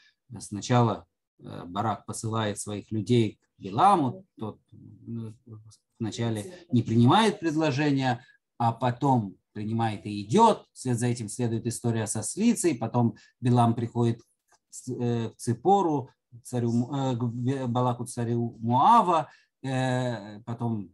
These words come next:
как бы, происходят вот эти попытки проклясть Израиль, которые оканчиваются благословением. Но, э, на самом деле, э, да, щас, Эмиль, я дам, я просто доскажу, и я скажу, э, дам вам слово.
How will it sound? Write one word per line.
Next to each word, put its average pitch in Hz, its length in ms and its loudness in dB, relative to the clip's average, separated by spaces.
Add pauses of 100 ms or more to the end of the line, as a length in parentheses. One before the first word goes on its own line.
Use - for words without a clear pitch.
(140)
как 92 140 -14
бы, 95 80 -14
происходят 110 480 -6
вот 104 140 -8
эти 101 160 -8
попытки 127 560 0
проклясть 123 600 2
Израиль, 120 440 2
которые 110 400 -8
оканчиваются 113 560 -4
благословением. 190 800 -2 (420)
Но, 175 640 4
э, 160 240 0
на 175 120 0
самом 240 300 0
деле, 214 540 -4
э, 151 420 -4
да, 147 220 2
щас, 165 300 -2
Эмиль, 151 240 0
я 135 120 -2
дам, 135 360 -2
я 135 180 -4
просто 135 340 -4
доскажу, 151 540 -2
и 196 100 0
я 143 140 0
скажу, 135 500 -2
э, 123 280 -2
дам 123 200 2
вам 123 160 0
слово. 208 420 -2